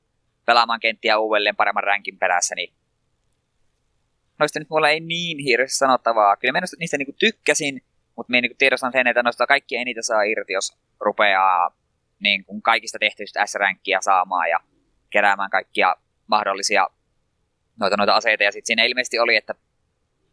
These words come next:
piti vähän, pitäisi vähän tehdä extra, että molemmissa saisi niinku perfect endingin. Niin ei siihen mulla ei hermot riitä, mä oon ihan tyytyväinen, että tuli molemmat pelattua läpi. Kakkosta tosin pelasin sen siinä mielessä kahdesti läpi, että siinä oli kaksi pelattavaa hahmoa, jotka molemmat toimi ihan eri tavalla, niin se oli ihan kivaa.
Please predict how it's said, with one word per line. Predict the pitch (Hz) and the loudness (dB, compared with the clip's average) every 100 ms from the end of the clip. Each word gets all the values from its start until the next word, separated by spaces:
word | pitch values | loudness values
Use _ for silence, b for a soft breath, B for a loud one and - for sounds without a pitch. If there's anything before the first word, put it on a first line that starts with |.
| _ _ _ _ | _ _ _ _
piti | 107 107 107 | -8 -2 0
vähän, | 104 113 110 | 2 0 -2
pitäisi | - 117 113 | -2 -2 0
vähän | 120 117 | 0 0
tehdä | 113 | 0
extra, | 120 123 117 | 0 0 -2
että | 107 107 | -4 -2
molemmissa | 107 101 - | 0 -2 -2
saisi | 95 - | -2 -4
niinku | 104 | -6
perfect | - 104 101 - | -2 -2 -2 -12
endingin. | - 92 92 92 90 - _ _ _ _ _ _ _ _ _ _ _ | -10 -10 -10 -12 -14 -18 _ _ _ _ _ _ _ _ _ _ _
Niin | 95 95 - | -6 -4 0
ei | 113 123 | 0 2
siihen | 147 139 | 0 -2
mulla | 127 123 117 | -2 2 2
ei | 117 110 80 _ _ _ 151 | 2 -2 -14 _ _ _ 0
hermot | 147 139 | 0 0
riitä, | 127 123 117 | 0 2 2
mä | 120 | 0
oon | |
ihan | 120 | 0
tyytyväinen, | 113 113 107 | 0 0 0
että | 101 | -4
tuli | 107 | -4
molemmat | 104 101 98 | 0 0 -2
pelattua | - 92 - 92 | 0 -2 2 0
läpi. | 92 95 92 _ _ _ _ _ _ _ _ _ _ _ | 2 -2 -8 _ _ _ _ _ _ _ _ _ _ _
Kakkosta | - 135 120 117 | -2 -2 -4 -10
tosin | 107 113 107 | -10 -8 -2
pelasin | 110 107 107 104 | 2 2 0 -6
sen | 107 104 | -4 0
siinä | 117 110 | 2 0
mielessä | 104 101 | 0 -6
kahdesti | - 110 - | 0 0 0
läpi, | 98 95 | -6 -4
että | 95 | -4
siinä | 98 95 | -4 -2
oli | 92 98 | -2 0
kaksi | 92 - | -4 -4
pelattavaa | 92 87 - 92 92 | -4 -2 0 2 2
hahmoa, | 92 - 87 | 0 -2 -10
jotka | - | -8
molemmat | 98 95 98 | -4 -2 -2
toimi | - 95 95 | -2 -2 0
ihan | 98 | -2
eri | 92 95 | -2 -2
tavalla, | 92 92 87 | -2 0 0
niin | 98 98 | -2 -6
se | - | -4
oli | 92 | -2
ihan | 98 98 | -2 -4
kivaa. | 98 92 87 | 0 0 0